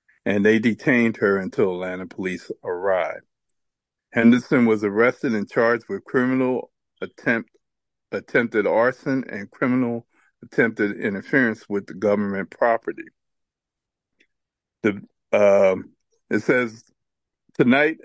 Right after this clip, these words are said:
an unfortunate incident occurred at the birth home of Mo-, Doctor Martin Luther King Junior as the individual attempted to set fire to the historic property." The Martin Luther King Junior Center,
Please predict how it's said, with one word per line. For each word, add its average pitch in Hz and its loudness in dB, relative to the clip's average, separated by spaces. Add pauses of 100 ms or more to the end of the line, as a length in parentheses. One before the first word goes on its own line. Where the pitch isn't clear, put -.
(140)
an 117 0
unfortunate 135 -2
incident 135 -6
occurred 120 -2
at 107 -6
the 110 -12
birth 120 -4
home 117 -6
of 107 -10
Mo-, 107 -10
Doctor 110 -4
Martin 104 -8
Luther - -20
King 92 -6
Junior 147 2 (480)
as 107 0
the - -10
individual 120 0
attempted 101 -4
to 95 -14
set - -2
fire 123 2
to 120 -8
the 95 -8
historic 92 -6
property." 147 0 (640)
The 104 -10
Martin 117 0
Luther 113 -4 (580)
King 117 2
Junior 117 2
Center, 117 -2